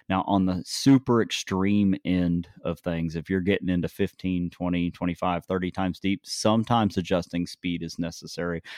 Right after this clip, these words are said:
and feed has to be less the further down hole, especially if you're doing, like, a small hole with a flexible drill. So if you're using, like, an O ninety-three, which is a pretty common drill in different industries, three thirty-second,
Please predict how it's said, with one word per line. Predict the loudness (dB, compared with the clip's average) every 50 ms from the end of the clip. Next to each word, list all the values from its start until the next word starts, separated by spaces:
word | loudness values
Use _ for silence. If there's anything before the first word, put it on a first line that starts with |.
| -18 -8 -2
and | 0 0 0 0
feed | -2 2 4 6 8 8 6 4
has | 2 -2 -2 0 0 0 0 -2 -6
to | -6 -6
be | -4 -2 -2 -2
less | -2 0 0 2 2 2 0 -2 -4 -6 -8 -8 -10 _ -20 -20 -20 _ _ _ _
the | -2 0
further | 2 4 4 6 6 4 4
down | 2 2 2 2
hole, | 2 2 2 2 2
especially | 0 0 -2 -2 -2 -2 -2 -2 0 0 -2 -2
if | -4 -4 -2
you're | 0 0 0
doing, | 0 0 0 0 0 -2
like, | -4 -6 -6 -6
a | -8 -8 -8
small | -6 -6 -4 -4 -2 0 2 2 4 4 2 2
hole | 0 2 2 2 4 2 2 0 -2 -6 -10
with | -10 -8 -6 -6
a | -6
flexible | -4 -2 -4 -4 -4 -4 -6 -6 -6 -4
drill. | -4 -2 -2 -2 -2 -4
So | -4 -6 -6
if | -6 -4
you're | -4 -4
using, | -2 -2 -2
like, | -2 -2 -2
an | -4 -2 0
O | 2 2
ninety-three, | 4 4 4 4 2 0 0 0 0 2 2
which | 2 0 0 -4
is | -6 -8
a | -6 -4
pretty | -4 -4 -4 -4
common | -4 -2 -2 -2 -2 -2 -4
drill | -2 -2 -2 -2 -2 -2 -2
in | -4 -6 -6
different | -6 -8 -6 -6 -4 -2
industries, | -2 -2 -2 -4 -4 -6 -8 -8 -8
three | -6 -6 -4 -4
thirty-second, | -2 -4 -4 -4 -4 -6 -4 -6 -4 -4 -6